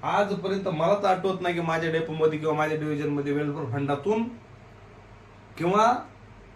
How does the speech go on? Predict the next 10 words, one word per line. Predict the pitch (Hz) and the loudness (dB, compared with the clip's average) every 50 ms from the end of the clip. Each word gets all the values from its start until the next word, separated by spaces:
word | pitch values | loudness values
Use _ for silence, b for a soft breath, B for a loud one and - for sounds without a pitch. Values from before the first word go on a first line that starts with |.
| - - - - - - - | -20 -20 -20 -20 -20 0 6
तात्काळ | 135 139 - - - 208 220 226 | 8 8 8 6 2 2 4 4
कोणाला | 214 208 - 190 190 185 185 | 4 2 0 0 2 4 6
अडीअडचण | 175 175 175 175 175 170 160 - - 170 165 | 6 6 6 4 2 0 0 -2 -4 -2 -2
आली | 160 156 156 156 | -2 -2 -2 -2
तर | 156 | -2
निधी | 147 147 143 135 139 | 0 0 0 0 0
दिलाय | 135 127 135 131 127 120 | -2 0 0 2 2 4
म्हणून. | 113 110 107 110 - | 2 2 2 0 -2
त्याच्यामुळे | 143 143 - 196 196 196 185 | -4 -2 -2 0 0 0 -2
मित्रांनो, | 180 175 190 185 185 185 185 185 190 196 | -2 -2 0 0 0 0 -2 -4 -4 -4